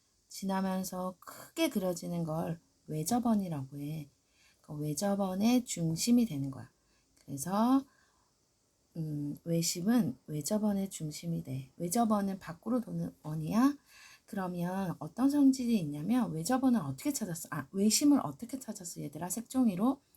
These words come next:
맞아. 요렇게 찾았어요, 여기가. 색종이가 있을 때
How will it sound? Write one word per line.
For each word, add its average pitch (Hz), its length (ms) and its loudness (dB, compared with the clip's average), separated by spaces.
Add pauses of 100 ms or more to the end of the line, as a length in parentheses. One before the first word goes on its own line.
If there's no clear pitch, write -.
(200)
맞아. 135 320 -8 (420)
요렇게 202 340 -2
찾았어요, 170 540 -4
여기가. 147 560 -6 (1500)
색종이가 269 560 4
있을 165 280 -2
때 220 280 -2